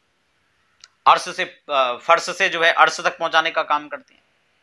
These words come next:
इसीलिए कभी भी ज्योतिष के किसी पहलू को समझें तो उसको सहज लेकर ना चलें, उसके अनेक अनेक पहलुओं और अनेक अनेक सूत्रों पर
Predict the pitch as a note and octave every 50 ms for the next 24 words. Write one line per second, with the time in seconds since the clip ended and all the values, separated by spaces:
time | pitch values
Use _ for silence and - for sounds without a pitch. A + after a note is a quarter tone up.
0 | _ _ _ _ _ _ _ _ _ _ _ _ _ _ _ _ _ _ _ _
1 | _ _ _ _ _ _ _ _ - - _ _ _ _ - - - - F3 F3
2 | F#3+ G#3 G#3+ G#3 - D#3 C#3 D3 D3+ F#3+ F3+ A3 A3 - - A2 A#2 C3 C3 C3
3 | - G#3 - - - C#3+ - - C3 - C#3 C3+ - G#2 G#2 A2+ A#2+ A#2+ - -
4 | F#2 - - G#2+ A#2 B2 D3 D#3+ E3 E3 - _ _ _ _ _ - G2+ - -
5 | - C3 - - - - D3+ D#3 - G3 A3 G3 F#3+ F3+ D3 C3+ A2+ - A2 F#2+
6 | F#2 F2+ E2+ - E2+ - - _ _ _ _ _ _ _ _ _ _ - C3+ C3
7 | - D#3+ - - - - D#3 E3 G3+ A3+ A3+ A3 - - C#3+ D3+ C#3 - - A2
8 | A2 A#2+ B2+ C3 B2+ B2 A#2+ A2+ A#2 A2+ A2 A2+ A2 - - - C#3 C#3+ - -
9 | G3+ G3+ - - B2 - -